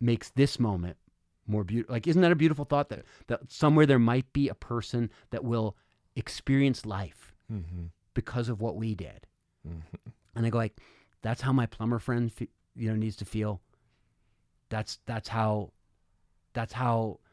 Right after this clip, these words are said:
Speaker 1: you know, a waitress needs to feel. Like, like, maybe I'm encouraging somebody, and because of me,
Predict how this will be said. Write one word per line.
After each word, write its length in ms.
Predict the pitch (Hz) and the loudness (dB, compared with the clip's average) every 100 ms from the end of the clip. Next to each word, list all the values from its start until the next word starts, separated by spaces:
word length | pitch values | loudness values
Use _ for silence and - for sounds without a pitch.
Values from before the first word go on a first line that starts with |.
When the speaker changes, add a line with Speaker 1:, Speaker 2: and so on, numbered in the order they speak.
| _ _ _ _ _ _ _ _ _ | _ _ _ _ _ _ _ _ _
Speaker 1:
you 120 | 131 | -6
know, 100 | 107 | -4
a 40 | 104 | -2
waitress 460 | 113 110 - 104 | -2 -2 -4 -4
needs 160 | 113 104 | -2 -4
to 60 | 98 | -6
feel. 160 | 107 | -8
Like, 200 | 98 95 - - - | -6 -8 -12 -18 -14
like, 100 | 101 _ | -14 _
maybe 380 | 101 113 135 151 | -4 -2 0 0
I'm 220 | 127 113 - | -2 -4 -6
encouraging 580 | 107 - - 123 110 113 | -8 -8 -6 -6 -6 -8
somebody, 460 | - 95 92 87 - | -6 -6 -6 -8 -8
and 100 | 107 | -10
because 540 | 95 - - 131 131 123 | -10 -12 -10 -6 -6 -6
of 140 | 107 | -6
me, 320 | 113 110 98 | -4 -2 -4